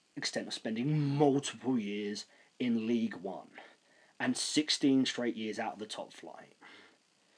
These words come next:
You just wouldn't have imagined it. You wouldn't have imagined at that moment when you're, you know, going into the semi-final of the Champions League, having got through the semi-finals of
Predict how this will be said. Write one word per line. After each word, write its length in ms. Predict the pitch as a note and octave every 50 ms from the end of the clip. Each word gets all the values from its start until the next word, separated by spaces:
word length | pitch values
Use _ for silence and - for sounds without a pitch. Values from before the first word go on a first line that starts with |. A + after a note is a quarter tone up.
| _ _ _ _ _ _ _ _ _ _ -
You 200 | D#3+ C#3+ E3+ D#3+
just 220 | - E3 - -
wouldn't 360 | C#3+ C3+ C3+ E3 F3 F3+ F3
have 100 | D3+ C3
imagined 540 | D3 C#3 C3 C3+ B2 A2+ G#2+ - - - -
it. 60 | -
You 120 | - B2+ D3
wouldn't 260 | D3+ E3+ F#3 F3+ F3
have 120 | E3 -
imagined 580 | D#3 D3+ D3 D3 C#3+ C#3+ B2 A#2+ C#3 C3+ B2+ B2+ - - - _ -
at 180 | - E3 D#3 D3+
that 180 | D#3 D3+ -
moment 460 | - C3+ C3+ A#2+ A#2 G#2 G2 G2+ G2+
when 200 | A2 A#2 A2+ A2+
you're, 220 | G#2+ G#2+ G2+ G#2 - - - _ _ _ _ -
you 80 | -
know, 80 | - - -
going 280 | A#2 D3+ D#3 E3+ E3 D#3
into 260 | D#3 D#3 D3 - C#3+
the 240 | B2+ A#2+ A#2 A2 G#2 - -
semi-final 600 | - - - E3 E3 E3+ D#3+ - D#3+ D#3 D3 C#3
of 40 | C3
the 60 | C#3
Champions 640 | - - - B2 B2 A#2+ A#2 - A#2+ A2+ A2 G#2 -
League, 160 | G#2+ A2+ -
having 240 | - G#2 G2 G2 G2
got 160 | A#2 - -
through 160 | - A2+ G#2+
the 80 | G#2 G#2
semi-finals 800 | - - - A#2+ A2+ A#2 A#2 - A2 G#2+ G#2 G#2+ G#2 G2+ -
of 80 | - -